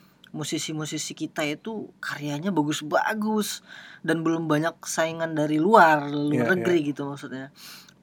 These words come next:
Speaker 1: Tetap aja musik luar negeri bakal invasi ke kita gitu, cuman nggak seperti K-pop ya.
Speaker 2: Hmm.
Speaker 1: Gue garis bawahi di sini, K-pop ini betul-betul ngerubah semuanya
Speaker 2: Iya,
Speaker 1: gitu.
Speaker 2: iya, iya.
Speaker 1: Nah, di
Speaker 2: Lo
Speaker 1: sit-
Speaker 2: terpengaruh nggak sendiri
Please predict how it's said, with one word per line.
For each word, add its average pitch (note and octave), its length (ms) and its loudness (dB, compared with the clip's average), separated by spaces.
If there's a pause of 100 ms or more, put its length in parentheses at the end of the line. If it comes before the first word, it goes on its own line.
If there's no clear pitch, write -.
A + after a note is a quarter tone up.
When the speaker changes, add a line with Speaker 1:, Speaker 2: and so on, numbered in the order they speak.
(300)
Speaker 1:
Tetap - 320 2
aja B3 320 6
musik E3 240 0
luar D3+ 240 0
negeri D#3+ 160 0
bakal D3 560 2
invasi C#3+ 400 -4
ke D3 80 -8
kita D#3 480 0
gitu, C3 240 -8
cuman G3 320 -2
nggak D#3+ 240 0
seperti E3+ 320 -2
K-pop F3 560 -4
ya. C#3 160 -10 (240)
Speaker 2:
Hmm. A#2+ 400 -4
Speaker 1:
Gue D3+ 160 -2
garis D3 160 -2
bawahi D3 320 0
di E3+ 80 0
sini, E3 240 -10
K-pop D3+ 400 -8
ini F#3 400 -4
betul-betul D3 560 -6
ngerubah D3+ 480 0
semuanya D#3+ 560 0
Speaker 2:
Iya, B2+ 80 2
Speaker 1:
gitu. A2 140 -2
Speaker 2:
iya, G#2+ 100 -8
iya. - 160 -16 (800)
Speaker 1:
Nah, C3 480 -4
di C3 160 -2
Speaker 2:
Lo G#3+ 80 4
Speaker 1:
sit- G#3+ 80 4
Speaker 2:
terpengaruh F3+ 400 4
nggak A#2 160 -4
sendiri A2+ 400 -8